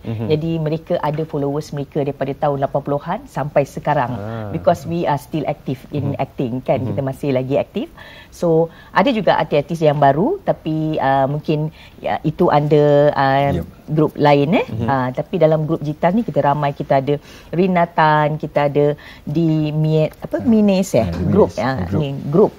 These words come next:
Speaker 2: Kita ada grup lagi, eh.
Speaker 1: Mhm.
Speaker 2: Kumpulan.
Speaker 3: Kumpulan.
Speaker 2: Ah.
Speaker 1: Jadi ini adalah antara anak-anak seni yang bakal hadir kepada peminat-peminat mereka. Jangan lepaskan peluang untuk mendekati mereka dan juga mengenali produk yang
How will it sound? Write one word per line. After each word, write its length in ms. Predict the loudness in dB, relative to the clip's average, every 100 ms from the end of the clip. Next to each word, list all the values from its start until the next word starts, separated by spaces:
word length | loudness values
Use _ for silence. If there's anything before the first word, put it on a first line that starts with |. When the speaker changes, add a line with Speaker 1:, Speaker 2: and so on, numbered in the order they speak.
| -10
Speaker 2:
Kita 240 | 0 2
ada 120 | 2 0
grup 240 | 0 0
lagi, 320 | 0 2 0
eh. 40 | 0 -8 -14
Speaker 1:
Mhm. 160 | -6
Speaker 2:
Kumpulan. 520 | 0 0 4 4 4 2
Speaker 3:
Kumpulan. 400 | -4 -6 -8 -10 -16 -14
Speaker 2:
Ah. 300 | -12 -12 -10
Speaker 1:
Jadi 140 | -6
ini 200 | -2 0 0
adalah 320 | 0 2 2
antara 280 | 2 2 4 4
anak-anak 280 | 2 0 -2
seni 240 | -2 0
yang 80 | 2
bakal 480 | 0 2 4 6 6
hadir 640 | 2 0 2 4 6 4
kepada 320 | 2 4 4 4
peminat-peminat 600 | 0 2 2 2 0 0
mereka. 480 | 0 2 4 4 4
Jangan 240 | 2 0 0
lepaskan 320 | -2 0 -2
peluang 260 | 4 4 4 2
untuk 140 | -4
mendekati 400 | -2 0 0 0
mereka 320 | 0 6 6 6 -6 -18
dan 160 | 0 2
juga 220 | 4 10 12 12 12 12 10
mengenali 480 | 6 6 6 6 4
produk 480 | 8 8 10 8 8
yang 480 | 8 8 8 4